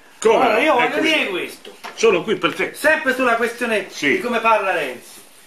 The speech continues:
Speaker 2: Re-, i criteri che utilizzano per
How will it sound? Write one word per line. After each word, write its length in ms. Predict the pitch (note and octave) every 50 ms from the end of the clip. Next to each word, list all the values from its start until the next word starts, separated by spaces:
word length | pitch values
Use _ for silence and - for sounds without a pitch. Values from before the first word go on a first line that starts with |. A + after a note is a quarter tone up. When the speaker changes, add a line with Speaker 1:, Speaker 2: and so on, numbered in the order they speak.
| - - - - - - - _ _ - - -
Speaker 2:
Re-, 420 | - A3 B3+ D4+ C#4+ - - - - -
i 180 | B3+ B3+ A#3
criteri 500 | G#3+ D4+ E4 E4 E4 D#4+ D4 B3 A3 G#3+
che 100 | - A3
utilizzano 920 | B3 C4+ B3+ C4 C#4+ C#4+ C4+ B3 G#3 E3 C#3+ C#3 D#3+ D#3 D#3+ E3+ F3+ F3+ - -
per 520 | - C4 D4+ D4+ C#4 B3 A3+ A3 G3+ F3